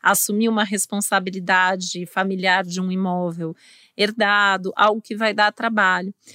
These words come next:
né? É, e aí a gente sempre vê que isso tem a ver também muito com esses níveis de vivência.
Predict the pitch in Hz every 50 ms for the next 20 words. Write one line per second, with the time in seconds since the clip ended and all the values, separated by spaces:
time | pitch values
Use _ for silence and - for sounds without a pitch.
0 | - _ _ _ - 185 196 196 190 220 _ _ _ _ _ _ _ _ - 190
1 | 196 196 196 196 190 190 190 190 190 185 185 185 - - - 226 220 214 226 220
2 | 214 220 226 226 - - 220 226 233 240 247 233 226 226 226 220 _ _ - -
3 | 247 220 - - 226 214 214 214 226 214 - 220 214 214 220 220 220 226 240 -
4 | - - 240 226 240 - 240 226 240 233 226 220 214 214 226 220 226 233 233 240
5 | 220 233 254 247 233 208 185 180 175 170 - - 160